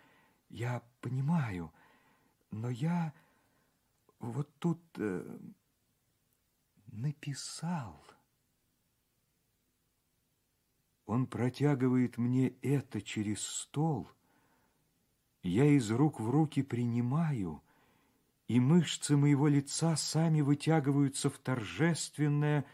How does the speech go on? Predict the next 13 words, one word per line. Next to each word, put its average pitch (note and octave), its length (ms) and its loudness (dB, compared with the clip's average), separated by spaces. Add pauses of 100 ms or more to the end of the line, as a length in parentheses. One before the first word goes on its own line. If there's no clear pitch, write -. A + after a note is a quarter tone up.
(440)
приличествующее C3+ 1300 0
этому C#3 600 0 (100)
акту C3+ 400 -4
выражение, B2 800 0 (340)
когда G#2+ 340 0
одна A2+ 260 2
сторона G2+ 460 -2
передаёт, F2+ 760 -2 (320)
другая A2+ 480 0
принимает A#2+ 800 -2
от A2 200 -8
неё G#2 320 -2
нечто. A2 720 -8